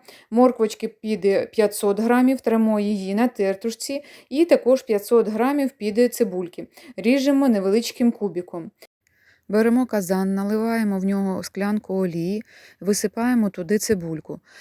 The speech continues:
Цибулька трішечки обсмажиться, десь п'ять хвилиночок, і висипаємо потім туди морквочку. Обсмажується морквочка. Коли морквочка буде, е, гарно обсмажена і цибулька також трішечки притушкується,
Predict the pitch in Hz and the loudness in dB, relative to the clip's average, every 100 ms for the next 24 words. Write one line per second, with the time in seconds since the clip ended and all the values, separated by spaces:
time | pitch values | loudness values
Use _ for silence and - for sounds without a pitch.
0 | - - 220 202 240 - 202 202 214 202 | -20 -4 -2 0 0 0 -4 -2 -2 -2
1 | - - 214 - 180 170 185 196 - 190 | -4 -4 -4 -2 -2 -2 -2 -4 -2 -2
2 | 185 190 - - 196 190 185 - - - | 0 0 -2 -4 0 0 -2 -8 -20 -20
3 | - - 196 196 202 196 190 - 196 - | -20 -4 0 4 4 2 -2 -4 -8 -8
4 | 196 240 196 185 185 - 220 233 202 202 | -6 -2 -2 -4 -6 -4 -2 0 -2 -4
5 | 214 196 - 165 202 202 175 165 - 156 | -4 -4 -6 -6 -2 0 -2 -6 -12 -14
6 | - 151 - - - - - 180 - 208 | -14 -18 -20 -20 -20 -18 -10 -6 0 2
7 | 240 226 233 - 233 208 170 165 - - | 2 2 0 0 0 0 -2 -6 -12 -14
8 | - - _ _ _ _ 202 214 233 196 | -16 -20 _ _ _ _ -2 2 2 2
9 | 202 196 196 - 190 175 196 185 185 - | 0 -2 -8 -8 -10 -6 -4 -2 -4 -4
10 | 185 190 202 196 190 - - 214 240 269 | -4 0 0 2 0 -2 -4 -2 0 0
11 | 254 247 247 - - 190 - 190 190 185 | 0 0 -2 -12 -14 -8 -4 0 0 0
12 | 185 180 190 190 180 - 196 190 - 175 | -2 -2 -2 -2 -4 -4 -6 -4 -6 -10
13 | 180 175 185 - - 269 262 240 220 | -10 -10 -10 -10 -4 0 0 -2 -6